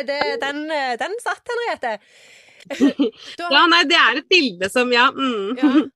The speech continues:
Speaker 1: Da, kan ikke du ta en avslutte med å runde av? Hvor kan folk finne deg? Eh, hva skjer så? Sånn at vi vet
Speaker 2: Ja.
Speaker 1: hva neste steg er.
Speaker 2: Mm. Yes, jeg tilbyr jo da tretti minutter med gratis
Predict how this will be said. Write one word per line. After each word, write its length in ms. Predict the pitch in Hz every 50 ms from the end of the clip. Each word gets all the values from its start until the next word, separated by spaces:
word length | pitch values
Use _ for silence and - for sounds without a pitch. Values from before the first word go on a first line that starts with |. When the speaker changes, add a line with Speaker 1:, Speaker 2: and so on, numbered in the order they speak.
| _ _ -
Speaker 1:
Da, 180 | - - - -
kan 160 | - 277 -
ikke 100 | 339 294
du 80 | 392
ta 160 | 381 - 339 302 294 294 262
en 300 | - 254 262 262 254 254
avslutte 460 | - 240 240 - - 247 240 - 247 226
med 220 | 226 220 220 -
å 160 | - 208 208 208 214 214
runde 260 | 202 - 233 208 202 202
av? 140 | 208 226 220
Hvor 200 | _ - 302 269
kan 160 | - 285 277 240
folk 160 | 262 247 240
finne 280 | _ - 226 196 196 202
deg? 240 | 208 208 208 214 208 _ _ _ - - - - _ _
Eh, 560 | - 202 202 202 196 190 190 190 190 190 185 185
hva 220 | - - 220 214 214 214
skjer 340 | - - 208 196 190 190 185
så? 220 | - - 165 143 151 143 - _ _ _
Sånn 180 | - - 208 185
at 140 | 175 170 -
vi 100 | 190 180
vet 220 | 170 170 - - -
Speaker 2:
Ja. 60 | -
Speaker 1:
hva 180 | 185 170 170
neste 240 | 175 160 - - 175
steg 260 | - - 156 151 -
er. 80 | - - _ _ _ _ _ _ _ _ _ _ -
Speaker 2:
Mm. 220 | 247 247 214 233 254 _ - - - - - - - - - - - - - - -
Yes, 220 | - 294 294 - - - -
jeg 380 | 277 277 285 294 311 320 277 -
tilbyr 380 | - 285 220 196 180 202 208 226
jo 20 | 208
da 80 | 196 190 196
tretti 400 | - - 156 160 _ _ - 160 165
minutter 720 | 180 190 175 160 - _ _ _ 175 175 180 185 185 165
med 720 | 170 202 202 190 185 180 180 180 180 175 170 - 196 180
gratis 460 | 196 208 185 160 165 - - 233 -